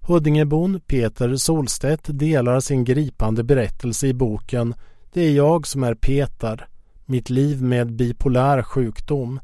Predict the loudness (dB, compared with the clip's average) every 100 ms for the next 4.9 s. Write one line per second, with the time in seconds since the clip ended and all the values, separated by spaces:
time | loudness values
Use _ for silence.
0 | -14 -20 -16 -8 0 2 2 0 -2 0
1 | 0 2 0 -2 -4 -4 -2 -2 0 0
2 | -2 -4 -4 -2 -2 -2 -2 0 0 0
3 | -2 -2 -2 -4 -4 -2 2 2 2 0
4 | -2 -2 0 0 0 -2 -6 -8 -10